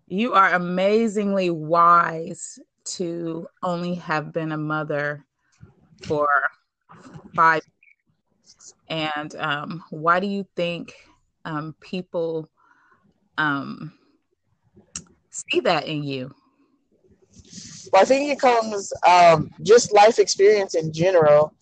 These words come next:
Speaker 2: Um, you know, I was the oldest girl, um, of six of us. I had an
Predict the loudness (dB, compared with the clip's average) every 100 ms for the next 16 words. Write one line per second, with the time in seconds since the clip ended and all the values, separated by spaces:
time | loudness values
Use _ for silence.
0 | -20 _ _ 0 4 6 6 6 4 2
1 | -4 -18 _ _ _ _ _ _ 0 4
2 | 6 8 8 8 8 8 8 6 4 -10
3 | -6 4 8 10 8 6 2 -2 4 4
4 | 4 0 2 4 4 6 6